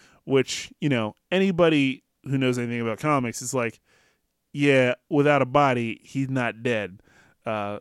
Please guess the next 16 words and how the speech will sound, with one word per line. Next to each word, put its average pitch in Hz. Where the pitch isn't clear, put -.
s-, -
but 139
they 160
don't 165
leave 139
that, 110
that 131
out 127
for -
interpretation. 123
It's 123
like, 117
"Yeah, 127
this 165
motherfucker 123
is 101